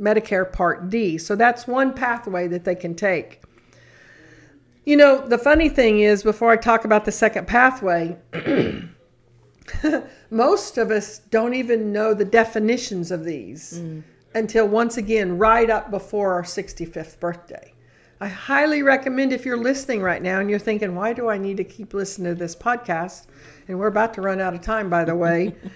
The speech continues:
Speaker 1: Um, it's because you need these definitions now. You need to understand what they are now. So that's one pathway that folks may take, and that's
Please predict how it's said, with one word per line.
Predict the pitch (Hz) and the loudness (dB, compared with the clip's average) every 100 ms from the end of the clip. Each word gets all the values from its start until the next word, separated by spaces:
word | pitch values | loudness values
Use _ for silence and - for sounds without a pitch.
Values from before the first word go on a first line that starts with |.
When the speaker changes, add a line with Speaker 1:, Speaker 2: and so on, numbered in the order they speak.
| - - | -12 2
Speaker 1:
Um, | 226 214 214 | 4 4 0
it's | 254 254 | -6 -6
because | - 240 - 247 240 226 214 | -8 -8 -6 0 0 0 -4
you | 233 240 | -4 -2
need | 240 233 254 220 | -2 -4 -4 -4
these | 226 214 | -6 -2
definitions | 233 226 240 220 220 220 208 196 | -2 -2 -4 -6 -6 -6 -6 -6
now. | 220 220 190 139 151 - _ _ - | -2 0 0 -4 -14 -20 _ _ -8
You | 220 247 | -2 0
need | 254 | 0
to | 240 | 2
understand | 226 220 214 220 208 190 | 2 2 -2 -2 0 4
what | 214 226 | 4 4
they | 220 196 | 2 2
are | 196 196 | 2 2
now. | 190 180 156 | 2 -2 -2
So | - 202 | -2 6
that's | 240 277 247 | 6 4 -2
one | 247 320 359 - | 2 2 0 2
pathway | 277 226 226 196 180 170 170 - - - | 6 6 4 -2 0 0 -2 -6 -20 -4
that | 220 220 | 0 2
folks | 226 233 - 233 | 2 0 -2 0
may | 214 | 0
take, | 208 226 175 - | 2 2 2 2
and | 160 | -2
that's | 180 175 | -2 -4